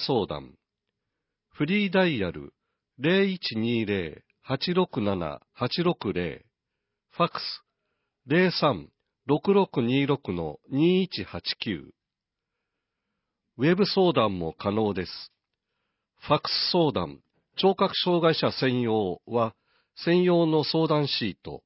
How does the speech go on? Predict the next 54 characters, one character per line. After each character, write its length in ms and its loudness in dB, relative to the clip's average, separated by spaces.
市 280 -4
ホ 200 4
ー 20 -
ム 120 0
ペ 180 2
ー 40 0
ジ 100 -10
か 120 -10
ら 200 -12
ダ 120 0
ウ 120 2
ン 120 -2
ロ 160 2
ー 40 -4
ド 140 -12
か 260 -8
が 140 -2
必 260 -8
要 160 -2
で 140 -10
す。 200 -16
紙 120 0
面 240 2
に 100 -2
は、 240 -4
ウ 60 2
ェ 100 2
ブ 120 -2
相 280 0
談 260 -6
と 240 -2
市 320 -4
ホ 240 2
ー 40 2
ム 160 0
ペ 240 2
ー 40 -2
ジ 140 -16
の 260 -10
二 160 -2
次 80 -6
元 240 0
コ 200 0
ー 20 -2
ド 100 -8
が 120 -6
掲 200 -8
載 180 -8
さ 140 -10
れ 100 -10
て 140 -14
い 80 -12
ま 140 -14
す。 180 -18